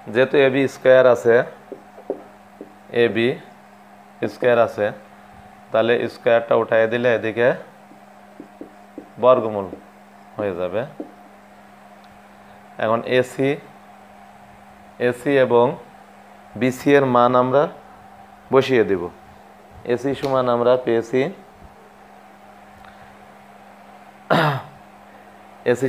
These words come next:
সমান আমরা পেয়েছি ফোর, ফোর স্কয়ার মাইনাস বিসি সমান থ্রি, তাহলে থ্রি স্কয়ার, এই root আবার এত একক সমান ফোর স্কয়ার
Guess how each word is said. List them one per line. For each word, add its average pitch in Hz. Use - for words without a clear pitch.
সমান 127
আমরা 113
পেয়েছি 117
ফোর, 113
ফোর 120
স্কয়ার 113
মাইনাস 107
বিসি 120
সমান 117
থ্রি, 104
তাহলে 110
থ্রি 110
স্কয়ার, 92
এই 120
root 104
আবার 90
এত -
একক 95
সমান 110
ফোর 117
স্কয়ার 113